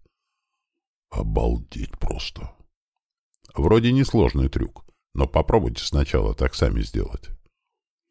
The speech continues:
В мишень-то так нож кинуть не проблема, но поймать в полете яблоко и разрезать его — это явно не один месяц тренироваться надо. Наши ребята захлопали в ладоши, и кое-кто даже засвистел.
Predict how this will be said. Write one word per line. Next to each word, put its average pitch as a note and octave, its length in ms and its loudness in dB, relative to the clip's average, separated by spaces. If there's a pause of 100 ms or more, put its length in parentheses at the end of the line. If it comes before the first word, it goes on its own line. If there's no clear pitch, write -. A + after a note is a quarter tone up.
(260)
В E2 160 4
мишень-то A2 580 6
так - 300 2
нож C3+ 220 4
кинуть C3 400 2
не C3+ 80 4
проблема, A2+ 640 2 (800)
но C2 180 2
поймать E2 440 4
в - 40 -8
полете D#2 440 6
яблоко B1 560 2
и B1 60 2
разрезать C2 640 2
его — G#2 340 2 (540)
это - 240 0
явно B1 360 4
не C2+ 160 4
один C2 360 4
месяц A1+ 300 0
тренироваться B1 680 0
надо. G1+ 360 -2 (1400)
Наши B2 360 8
ребята B2+ 400 8
захлопали G#2 540 6
в E2+ 100 6
ладоши, D2+ 560 4
и - 140 -4
кое-кто A#2 500 4
даже F#2 280 6
засвистел. - 680 2